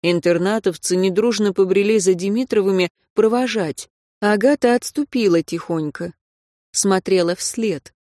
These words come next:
Худой, перекошенный на один бок под тяжестью сумки на длинном ремне. Славян шёл всё медленнее, а потом и вовсе остановился, глядя в землю.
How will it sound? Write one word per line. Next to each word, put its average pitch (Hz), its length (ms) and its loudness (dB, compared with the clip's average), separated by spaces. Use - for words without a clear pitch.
Худой, 185 580 4
перекошенный 196 880 0
на 190 220 2
один 185 300 0
бок 208 240 0
под 185 240 -2
тяжестью 185 560 -2
сумки 196 460 -4
на 165 160 -2
длинном 160 420 -2
ремне. 185 480 -4
Славян 233 520 2
шёл 269 320 0
всё - 300 -2
медленнее, 180 1040 2
а 175 60 0
потом 202 440 0
и - 20 2
вовсе 196 400 2
остановился, 202 880 0
глядя 170 380 -2
в - 20 -14
землю. 156 480 -4